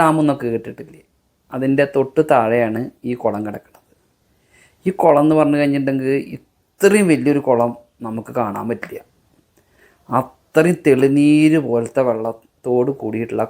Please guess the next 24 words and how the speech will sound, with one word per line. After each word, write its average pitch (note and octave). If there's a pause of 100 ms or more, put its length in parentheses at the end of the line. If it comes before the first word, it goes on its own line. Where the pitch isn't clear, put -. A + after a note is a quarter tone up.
കുളമാണ് G#2 (200)
ഈ C3+
കുറ്റിത്താങ്കുളം. G2+ (1120)
ഇത് C#3+
കൂടെ E3+
പാടത്ത് C#3
കൂടെയാണ് C#3+
നമ്മൾ B2+
നടന്നു A#2
പോകുന്നത്. A#2 (520)
ഈ C3+ (120)
പാടത്ത് B2
കൂടെയൊക്കെ C#3+
നടന്നു C#3
പോകാൻ C#3
നമ്മൾ C3+ (140)
ഒരു C3+ (100)
കൊതിക്കും A2+
ട്ടോ. B2 (400)
കാരണം A2+ (760)
വരമ്പത്ത് A#2
കൂടെ B2 (840)
തെങ്ങൊക്കെ B2
ആയിട്ട് B2